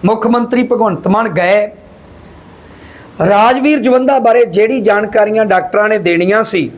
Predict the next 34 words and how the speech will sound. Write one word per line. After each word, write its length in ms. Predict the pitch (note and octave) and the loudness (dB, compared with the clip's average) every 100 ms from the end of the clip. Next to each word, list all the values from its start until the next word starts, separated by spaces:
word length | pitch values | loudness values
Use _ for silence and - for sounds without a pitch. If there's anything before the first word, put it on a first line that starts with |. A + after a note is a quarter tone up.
| - - - - - - - - - - - | -18 -20 -20 -20 -20 -20 -20 -20 -20 -12 0
ਉਹ 180 | G3 A3 | 2 2
ਮੁੱਖ 220 | G3 F3+ | 0 -2
ਮੰਤਰੀ 380 | G3 F#3+ F#3+ F#3+ | 0 0 0 0
ਨੇ 100 | F#3+ | 0
ਦਿੱਤੀਆਂ 420 | D#3+ D#3+ F3 F#3+ F#3 | 0 -2 0 -2 2
ਬਾਹਰ 220 | F#3 G3+ | 0 0
ਖੜ 180 | F#3 F3+ | -2 -2
ਕੇ 160 | G3+ | -2
ਮੀਡੀਆ 380 | F#3 E3+ F#3 G3 | -2 0 0 0
ਦੇ। 180 | F3 E3 - - - D3+ G3 | 0 -4 -8 -20 -10 -4 0
ਗਏ, 220 | G3+ C#4+ | 2 2
ਬੜਾ 220 | C#4 C#4+ | 2 2
ਚੰਗਾ 340 | C#4 A#3 C4 | 0 0 0
ਕੀਤਾ, 500 | C#4 D#4 - G#3+ C#3 - - - - - - - - | 0 -2 -2 -2 -4 -12 -20 -20 -20 -20 -20 -20 -4
ਪਰ 200 | A3 G#3 D3 - - - - - | 0 0 -2 -12 -20 -20 -16 0
ਇਹ 120 | A3+ | 2
ਵੀ 120 | C#4+ D#4+ | 2 2
ਮੰਨ 300 | C4 C4 C#4 | 0 2 2
ਲਿਆ 280 | C#4 A3+ D3+ - - - - | 2 2 -2 -10 -20 -20 -6
ਵੀ 120 | F#3 | 0
ਅਵਾਰਾ 340 | A3 G3+ G3+ A3+ | 2 2 2 0
ਪਸ਼ੂ 320 | A#3 - B3 | -2 -2 0
ਬਹੁਤ 340 | F#3+ G#3 B3+ A#3+ | 2 2 0 0
ਨੇ, 240 | G#3+ C#3 - - - - - - - | -2 -4 -10 -20 -20 -20 -20 -20 -10
ਪਰ 120 | - G3 | -2 0
ਇਹਦਾ 200 | G#3 G3 | 2 0
ਹੱਲ 320 | E3+ D#3 A3+ | 0 0 0
ਕੀ 160 | C4+ | 0
ਕਰਾਂਗੇ, 460 | B3+ G#3+ G#3 G3 G3 - - - | 0 0 2 0 0 -4 -18 -2
ਇਹਦੇ 240 | F3 G#3 G#3+ | 0 2 0
ਬਾਰੇ 340 | D3 D3+ D#3+ D#3+ - | 0 0 0 -2 -4
ਕੱਖ 440 | D#3 - - - - - | -4 -4 -12 -18 -20 -6
ਨਹੀਂ 140 | E3+ E3 | -4 -2
ਬੋਲੇ। 260 | C#3 A#2 | -4 -6